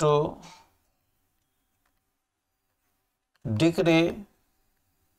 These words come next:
can be treated as an order।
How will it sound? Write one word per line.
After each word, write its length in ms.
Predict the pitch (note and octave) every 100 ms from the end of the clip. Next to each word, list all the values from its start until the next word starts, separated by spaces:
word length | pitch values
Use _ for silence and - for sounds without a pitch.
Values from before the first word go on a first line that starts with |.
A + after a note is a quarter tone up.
| _ _ _ _ _ _ _ _ _ _ _ _ _ _ D3+
can 260 | D#3 D#3
be 300 | D3 D3+ D#3 - _ _ _ _ _ _ _ _ _ - _ _ _ _ _ -
treated 380 | D3+ D#3 F3+ E3
as 480 | D#3 D3+ D#3 - - _ _ _ _ _ _ _ _ _ _ _ _ _ _ _ _ _ _ _ _ _ _ _ _ _ _ C3+
an 200 | C#3+ D3
order। 380 | D3+ F3 A3